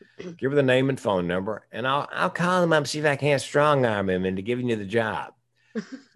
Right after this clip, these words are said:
Speaker 2: So I've had that in my pocket for quite some time. I'm waiting for just the right opportunity to, uh, and I may ask him to write the foreword to one of our men's mental health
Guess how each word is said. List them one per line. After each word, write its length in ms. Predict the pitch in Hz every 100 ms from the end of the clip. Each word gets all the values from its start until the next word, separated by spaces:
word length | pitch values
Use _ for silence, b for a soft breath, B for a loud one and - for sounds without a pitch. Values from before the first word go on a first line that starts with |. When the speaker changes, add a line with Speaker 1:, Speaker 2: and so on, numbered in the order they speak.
| - -
Speaker 2:
So 140 | 98
I've 140 | 104 127
had 160 | 127
that 160 | 120 107
in 40 |
my 140 | 107 101
pocket 400 | 113 117 104 90
for 100 | 90
quite 280 | 98 98 98
some 160 | 95
time. 260 | 95 87 82
I'm 160 | 98
waiting 220 | 107 120 98
for 80 |
just 300 | 95 117 117
the 60 | 113
right 220 | 107 101
opportunity 680 | 95 92 98 101 73 78 - _ _ _ _ _ _
to, 280 | - 87 76
uh, 280 | 71 67 69 - _ _ 98
and 100 | 98
I 40 |
may 240 | 127 175
ask 320 | 123 90 90 98
him 280 | 95 95 - _ _
to 100 | 98
write 240 | 95 95 95
the 80 |
foreword 520 | - 117 107 78 80 - -
to 80 |
one 160 | 90 90
of 60 | 85
our 100 | 80
men's 340 | 90 90 85
mental 200 | 90 78
health 260 | 80 90